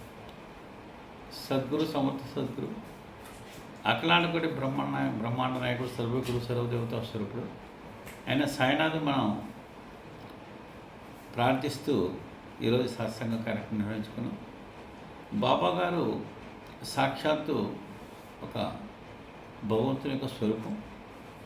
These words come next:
చాలామంది బాబా గారు దత్త స్వరూపుడిగా, అదేవిధంగా బాబాను కొంతమంది శ్రీరామచంద్రుడిగా, అదేవిధంగా శ్రీకృష్ణ పరమాత్ముడిగా, పరమశివుని అవతారంగా,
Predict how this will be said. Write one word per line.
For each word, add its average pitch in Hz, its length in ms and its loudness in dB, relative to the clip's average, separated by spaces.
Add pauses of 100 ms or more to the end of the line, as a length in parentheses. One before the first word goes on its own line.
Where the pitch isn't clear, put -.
(680)
చాలామంది 160 340 6
బాబా 156 300 4
గారు 160 200 4
దత్త 123 320 0
స్వరూపుడిగా, 127 680 0 (880)
అదేవిధంగా 170 460 4
బాబాను 147 800 4
కొంతమంది 131 380 2
శ్రీరామచంద్రుడిగా, 123 1000 0 (920)
అదేవిధంగా 160 440 6
శ్రీకృష్ణ 147 420 0
పరమాత్ముడిగా, 131 760 0 (1160)
పరమశివుని 160 520 4
అవతారంగా, 135 640 2